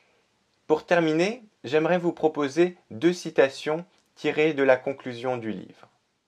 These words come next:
Première citation, page deux cent sept. « Le présent ouvrage, que je vais essayer à présent de conclure, tout au moins provisoirement, a eu deux objectifs. Le premier,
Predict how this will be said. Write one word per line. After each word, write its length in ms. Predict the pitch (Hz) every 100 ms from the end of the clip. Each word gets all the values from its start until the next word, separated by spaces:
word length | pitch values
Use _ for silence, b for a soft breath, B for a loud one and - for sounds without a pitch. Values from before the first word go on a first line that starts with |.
| _ _
Première 340 | - 180 180 180
citation, 520 | - 165 156 - 185
page 240 | 170 127
deux 140 | 123 147
cent 180 | 147 123
sept. « 460 | - 76 _ _ _ _ _ _ b b b b b b
Le 160 | 131 139
présent 340 | - 185 208
ouvrage, 600 | 202 139 135 156 170 - _ _
que 140 | 139 120
je 160 | 135
vais 180 | 135 160
essayer 340 | 160 139 143
à 80 | 156
présent 300 | 156 123 143
de 100 | 135
conclure, 560 | 120 127 127 123 123 170 _ _ -
tout 220 | 143 139
au 40 | 131
moins 180 | 139
provisoirement, 840 | 139 135 123 117 117 113 117 131 - b b b b b b
a 160 | 127 156
eu 100 | 151
deux 280 | 160 160
objectifs. 720 | 156 127 135 - 98 90 - _ _ _ _ -
Le 180 | - -
premier, 520 | 131 135 127 156